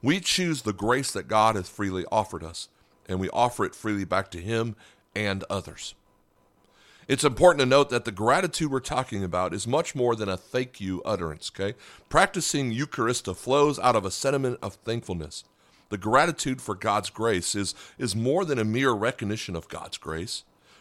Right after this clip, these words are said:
but a felt response, which demands that we express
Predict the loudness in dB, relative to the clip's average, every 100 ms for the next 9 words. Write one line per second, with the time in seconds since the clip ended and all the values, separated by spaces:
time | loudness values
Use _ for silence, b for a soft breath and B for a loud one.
0 | b 0 0 2 2 2 -6 -4 -4 -4
1 | -6 -6 -4 -2 0 2 0 0 -2 -4
2 | -2 -4 -4 -10 -10 -4 -2 -2 -6 -16